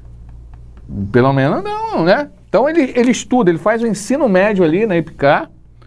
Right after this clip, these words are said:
E aí? Chegou no terceiro ano, professor. Eu, pô, cara, me formei e terminei o ensino humano, o ensino médio. Você tem dois caminhos. Ou, se você quiser continuar, você vai automaticamente pra academia da Força Aérea,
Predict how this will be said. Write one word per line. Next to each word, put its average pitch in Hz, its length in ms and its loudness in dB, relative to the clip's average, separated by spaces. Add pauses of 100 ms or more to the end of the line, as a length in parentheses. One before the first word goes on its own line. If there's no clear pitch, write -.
(580)
E 262 120 0
aí? 156 360 2 (260)
Chegou 233 340 0
no 277 100 -2
terceiro 254 520 0
ano, 233 200 0
professor. 147 480 -2 (300)
Eu, 175 240 -2
pô, 196 400 0
cara, 165 520 -4 (380)
me 202 120 2
formei 156 640 0 (600)
e 170 100 -2
terminei 196 340 0
o - 20 -2
ensino 226 220 -6
humano, 151 400 0
o 160 80 -6
ensino 175 300 0
médio. 143 340 0 (280)
Você - 140 -6
tem 320 160 0
dois 285 200 2
caminhos. 208 680 -4 (400)
Ou, 190 440 4 (920)
se - 140 -6
você 151 260 0
quiser 151 360 0
continuar, 139 600 -2 (520)
você 131 180 0
vai 131 140 4
automaticamente 143 720 -2
pra 123 120 -4
academia 120 460 0
da 117 100 0
Força 113 340 -2
Aérea, 139 320 2